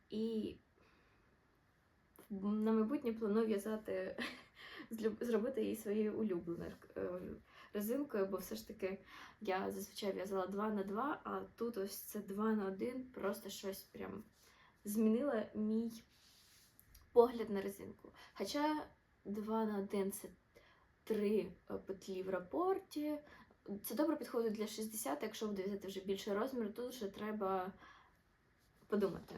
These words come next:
Тут вже ми повернемося до звичайної моєї, е, любові два на два.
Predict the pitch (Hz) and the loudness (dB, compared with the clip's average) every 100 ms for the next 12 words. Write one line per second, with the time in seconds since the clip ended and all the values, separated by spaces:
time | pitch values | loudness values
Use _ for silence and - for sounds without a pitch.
0 | - - 247 247 233 226 220 202 202 196 | -12 -8 -4 0 2 4 2 0 0 0
1 | - 185 202 196 220 220 214 190 180 190 | -2 -2 0 0 2 2 2 -2 -4 -4
2 | 185 180 - - - 156 170 180 190 208 | -6 -6 -10 -16 -12 -8 -6 -6 -2 0
3 | 202 165 160 160 165 143 | 0 0 -2 -4 -6 -8